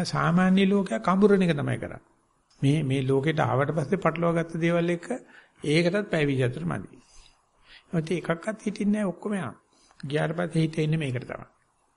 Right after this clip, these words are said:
එතකොට ඊට පස්සේ හිතට පිට ඵලයන් කිව්වත් යන්නේ නැහැ. ඒ නිසා මේක, මේ ආනපානය හඳුන්ලා දීලා, ඒ නිරවුල් තැන හඳුන්ලා දීලා, විවේක තැන හඳුන්ලා දුන්නාට පස්සේ ඒක විතරමයි අපි, අපිට අනුකම්පා පිණිස කරගෙන තියෙන්නේ.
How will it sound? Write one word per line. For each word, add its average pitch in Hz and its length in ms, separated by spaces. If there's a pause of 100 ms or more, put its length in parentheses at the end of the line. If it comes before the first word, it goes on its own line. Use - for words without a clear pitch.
(340)
එතකොට 185 360
ඊට 156 180
පස්සේ 143 380 (560)
හිතට - 280
පිට 170 220
ඵලයන් 170 380
කිව්වත් 196 300
යන්නේ 87 120
නැහැ. - 200 (580)
ඒ 151 80
නිසා 151 220
මේක, 151 380 (220)
මේ 117 340
ආනපානය 135 480
හඳුන්ලා 143 400
දීලා, 170 300
ඒ 147 140
නිරවුල් 131 360
තැන 139 220
හඳුන්ලා 147 400
දීලා, 170 220
විවේක 147 340
තැන 156 200
හඳුන්ලා 147 360
දුන්නාට 185 380
පස්සේ 160 400 (480)
ඒක 147 280
විතරමයි 196 600
අපි, 180 280
අපිට 165 240
අනුකම්පා 156 540
පිණිස 147 240
කරගෙන 107 360
තියෙන්නේ. - 340